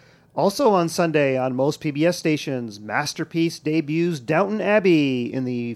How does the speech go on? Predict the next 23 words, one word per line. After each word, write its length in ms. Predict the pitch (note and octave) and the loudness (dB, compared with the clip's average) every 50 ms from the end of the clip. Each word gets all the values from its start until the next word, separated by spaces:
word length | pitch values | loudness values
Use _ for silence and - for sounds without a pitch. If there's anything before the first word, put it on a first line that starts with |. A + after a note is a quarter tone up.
| - - | -8 -6
first 300 | - E3+ F3 - - - | -4 -4 -4 -6 -6 -6
of 180 | - C3+ A#2+ | -6 -6 -6
four 380 | - - - F3 G3+ G#3 G3 F3 | -8 -2 0 2 4 4 2 0
ninety-minute 580 | C#3 C3+ D#3+ F3+ F#3 F3 D#3+ F3 F3 F#3 - - | -2 -2 -2 -2 -2 -2 -2 0 -2 -2 -4 -4
episodes. 960 | - - - C3+ - - E3 D3 C3+ B2 A#2 A2 G#2 G2 F#2+ - - - - - _ _ _ _ _ _ _ _ _ _ _ _ _ _ _ - | -6 -6 -4 -6 -4 -2 0 0 2 2 0 0 -4 -6 -8 -10 -12 -12 -12 -14 _ _ _ _ _ _ _ _ _ _ _ _ _ _ _ -10
The 180 | B2+ C#3 C#3 | -8 -8 -6
Daily 320 | A#2+ D#3 E3 F3 F3+ F#3 E3+ | -2 0 0 2 2 2 2
Mail 320 | D3 E3 F#3 F#3+ F3+ E3+ | 2 2 2 2 2 2
moaned 320 | D#3 D3+ D#3+ E3 E3 D#3+ C3+ | 2 2 2 2 2 2 0
last 320 | C#3+ C3+ C3+ D3 - - | 0 0 0 0 0 -2
week 160 | D#3 D#3+ D3+ | -4 -4 -4
that 120 | D#3 C#3 - | -6 -6 -6
P 100 | - G#3+ | -6 -6
B 180 | F3+ F#3 F#3 | 0 0 0
S 140 | G3 G3 - | 0 0 -2
were 80 | F#3 F3+ | -6 -6
cutting 320 | - - F3 D#3+ D#3+ D#3+ | -4 -2 -2 -2 -2 -2
two 240 | E3 - C#4+ C4+ G#3 | 0 0 0 0 2
hours 420 | G3 G3+ F#3+ E3 C#3+ C3 B2 - - | 4 4 4 4 4 0 -2 -4 -6
in 200 | C3+ C3+ B2+ A#2+ | -6 -6 -4 -4
re-editing 580 | C#3 D#3+ D#3+ - D3+ D3+ D3+ C#3 C#3+ C#3+ C3+ | -4 -4 -2 -2 -2 -2 -2 -2 -2 -4 -4
the 80 | C3 B2+ | -4 -6
series, 480 | - - D3+ C#3 D3+ F3 G3+ G3+ - | -6 -6 -4 -2 -2 -2 -2 -4 -6